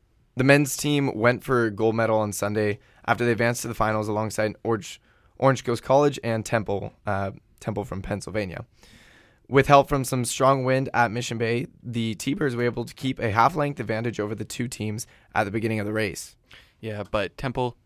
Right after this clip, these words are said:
Speaker 2: they came back. They outpaced U B C in the latter half of the race,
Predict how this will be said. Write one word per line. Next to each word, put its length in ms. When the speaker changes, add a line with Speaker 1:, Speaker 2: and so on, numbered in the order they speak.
Speaker 2:
they 140
came 260
back. 480
They 140
outpaced 400
U 80
B 100
C 320
in 240
the 220
latter 220
half 200
of 60
the 80
race, 360